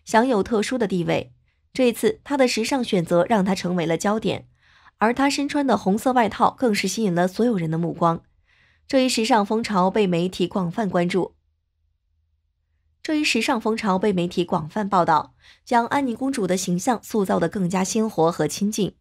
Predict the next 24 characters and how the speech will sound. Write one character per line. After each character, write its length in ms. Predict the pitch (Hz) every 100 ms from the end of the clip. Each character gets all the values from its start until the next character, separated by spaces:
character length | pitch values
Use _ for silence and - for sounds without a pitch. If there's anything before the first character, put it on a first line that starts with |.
| _ _ _ _ _ _ _ _ _ _ _ _ _ _ _ _ _ _ _
然 160 | - 247
而， 140 | 220
在 140 | 220 220
这 100 | 220
个 120 | 185
光 200 | 226 254
彩 200 | 233 175
夺 120 | 170
目 160 | 196 202
的 140 | 175
时 180 | 180 160
尚 220 | 196 185
背 140 | 185
后， 340 | 175 185 147 - _ _ _ _ _ _ _ _ _
卡 160 | - 269
米 140 | 311
拉 120 | 277 285
王 160 | 208
后 220 | 202 208
却 160 | 190 -
黯 160 | 233 190
然 100 | 165
失 160 | -
色。 380 | 180 196 151 -